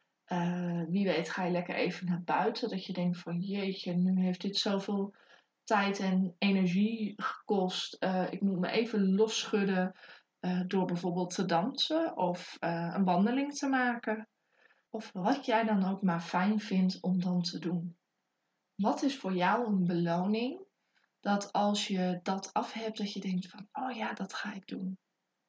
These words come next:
Ik kan bijvoorbeeld heel erg genieten van het opruimen de laatste tijd. Eh, ik zie er altijd als een berg tegenop.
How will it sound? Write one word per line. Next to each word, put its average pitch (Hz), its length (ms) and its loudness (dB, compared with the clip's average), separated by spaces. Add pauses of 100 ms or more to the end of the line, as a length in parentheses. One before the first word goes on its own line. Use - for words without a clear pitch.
(680)
Ik 214 220 -2
kan 190 240 2
bijvoorbeeld 180 460 -2
heel 180 240 2
erg 180 180 0
genieten 180 720 2
van 185 460 0
het 175 300 -2
opruimen 190 580 0
de 180 100 -2
laatste 180 440 -4
tijd. 170 580 -4 (720)
Eh, 175 720 -2
ik - 140 -4
zie 214 160 2
er 196 100 2
altijd 180 260 -2
als 180 140 -4
een 175 120 0
berg 185 320 2
tegenop. - 580 -6